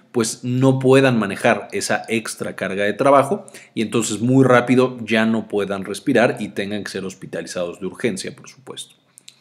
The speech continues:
Todas las enfermedades que conlleven daño a los músculos van a tener entonces un riesgo elevado cuando tengan cualquier infección de vías respiratorias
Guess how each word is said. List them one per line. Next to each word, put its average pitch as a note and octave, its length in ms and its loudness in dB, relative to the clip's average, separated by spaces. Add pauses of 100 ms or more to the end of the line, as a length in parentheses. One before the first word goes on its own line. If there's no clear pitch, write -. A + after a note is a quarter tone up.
(760)
Todas D#3 320 10
las C#3 140 4
enfermedades C#3 400 4
que G2+ 120 -8
conlleven G#2 600 0
daño A2+ 440 0
a A#2 40 2
los B2 220 0
músculos C#3 640 2
van A2 200 0
a C3+ 120 -4
tener A2 220 0
entonces A#2+ 480 -2
un G#2+ 100 -4
riesgo G#2+ 440 0
elevado A#2+ 420 2
cuando F#2 300 -10
tengan F#2+ 320 -8
cualquier A2+ 340 2
infección D3+ 420 0
de G#2+ 80 -2
vías G2 160 -2
respiratorias F3+ 720 -2